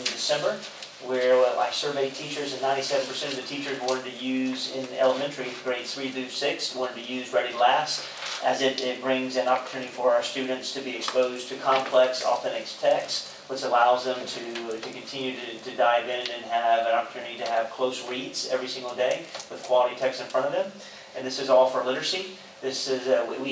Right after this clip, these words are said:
implemented it thus far. When you walk in classroom, teachers are doing a great job using it as a supplemental materials,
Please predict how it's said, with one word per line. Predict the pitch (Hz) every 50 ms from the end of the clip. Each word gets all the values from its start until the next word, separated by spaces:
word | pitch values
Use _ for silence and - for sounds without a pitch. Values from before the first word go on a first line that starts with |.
| 127 -
implemented | 143 143 143 139 143 143 143 139
it | 139 139 139
thus | 143 143 143 -
far. | - 143 139 143 143
When | 139 131
you | - 120
walk | 123 127 127 127
in | 127 -
classroom, | - 131 127 127 127 127 - 135 131 131 131
teachers | - - 135 131 127 127 120
are | 117
doing | 117 117 117 113
a | 113
great | 113 127 127 127 -
job | - 127 120 120 120 117 - 120
using | 123 120 127 131 131
it | 123 123 120 -
as | - - 117 113
a | 113 110
supplemental | - 131 131 127 127 120 113 113
materials, | 110 107 - 147 151 151 151 151 151 147 - -